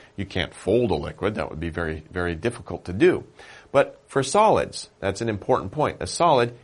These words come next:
you can do these things to it. The solid will look different. Sure, it'll look stra-, it'll look different because you tear it, it changes the shape. If you bend it, changes shape.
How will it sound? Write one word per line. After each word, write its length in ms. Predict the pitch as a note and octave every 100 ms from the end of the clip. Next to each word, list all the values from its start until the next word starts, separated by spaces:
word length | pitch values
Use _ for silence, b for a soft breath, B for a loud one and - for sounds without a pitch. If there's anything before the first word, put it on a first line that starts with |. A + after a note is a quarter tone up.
| -
you 160 | G#2+
can 240 | G#2 A#2 G2
do 160 | A2+
these 240 | G2 F#2 -
things 280 | F2+ E2 -
to 200 | C#3 G#2+
it. 200 | - - _ _ _ B B B B
The 140 | A#2+ A#2+
solid 640 | - E3 F#3 F3 D3+ -
will 400 | B2+ C3+ B2 A2
look 380 | A#2+ D#3 - F#2
different. 580 | A2+ F3+ - A#2+ - - _ _
Sure, 200 | - C#3
it'll 120 | F2+ G#2
look 160 | -
stra-, 300 | - F#3 D3+
it'll 200 | - A#2
look 180 | F3+ -
different 260 | A#2+ - F2+
because 320 | G#2 A#2 G#2+
you 120 | G2+
tear 300 | F#2+ G#2 G2+
it, 180 | C#3 - -
it 140 | G#2+
changes 400 | - F#2 F#2 F#2+
the 80 | G#2+
shape. 400 | - F#3 - -
If 140 | F2 F#2+
you 60 |
bend 380 | F2 G2 G#2+ B2+
it, 160 | F3+ - _ -
changes 360 | - F#2+ F2+ F#2
shape. 340 | D3+ D#3+